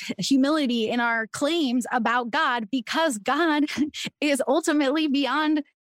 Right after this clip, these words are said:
human comprehension. That's a pretty fundamental tenet of Christian theology. That said, Christians believe that God, who is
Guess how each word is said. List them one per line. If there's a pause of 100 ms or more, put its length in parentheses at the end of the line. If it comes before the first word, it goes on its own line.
(140)
human
comprehension.
That's
a
pretty
fundamental (220)
tenet
of
Christian
theology. (800)
That
said,
Christians
believe
that
God, (680)
who
is